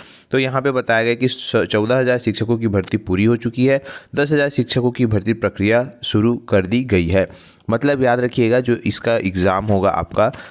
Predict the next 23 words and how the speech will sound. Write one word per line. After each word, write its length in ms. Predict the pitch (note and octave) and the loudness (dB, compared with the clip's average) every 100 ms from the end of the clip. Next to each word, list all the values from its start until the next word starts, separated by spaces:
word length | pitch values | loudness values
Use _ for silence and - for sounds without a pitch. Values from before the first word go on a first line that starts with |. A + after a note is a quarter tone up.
| - - - | -20 -20 -2
जो 440 | G2 F#2+ F#2+ E2+ - | 2 4 4 0 -2
मतलब 240 | F#2 F#2+ | -2 -2
इसकी 200 | G2 - | -2 0
वैकेंसी 440 | G#2+ G2 G#2 G2+ D#3+ | 0 2 0 0 0
जब 180 | C#3+ | 0
निकलेगी 420 | A#2+ G2 G#2 F#2 F2+ D#2+ | -2 0 0 0 -2 -4
दस 220 | - F#2+ | -2 -2
हज़ार 160 | G2 G2 | 2 0
शिक्षकों 400 | - E2 E2 F2 | 0 -2 -2 -2
की, 180 | D#2+ G2+ | -2 -4
तो 180 | - G#2 | -2 0
वो 200 | F#2 A#2+ | 2 2
निकलेगी 500 | C#3 A#2 G#2+ G#2 G2 G2+ | 2 -2 0 0 2 0
आपकी 300 | F2+ - G#2 | 0 -2 -4
दिसंबर 480 | F2+ - F2+ G2 G2 | -2 -2 0 0 0
जनवरी 360 | E2+ D#2 D#2 | 0 0 0
में। 200 | F2 G#2+ - - - | 0 -2 -8 -16 -6
इसका 240 | B2 - D#3 | -4 -2 -2
एग्जाम 380 | C#3 B2+ B2 C3 | -2 0 0 0
होगा 320 | B2+ A#2 A#2 | 2 2 2
फरवरी 460 | A#2 F#2 E2 G2+ C3 | 0 0 2 2 2
मार्च 320 | A2 F#2+ E2+ | 0 -2 -2
में। 200 | F#2 F#2 | -2 -2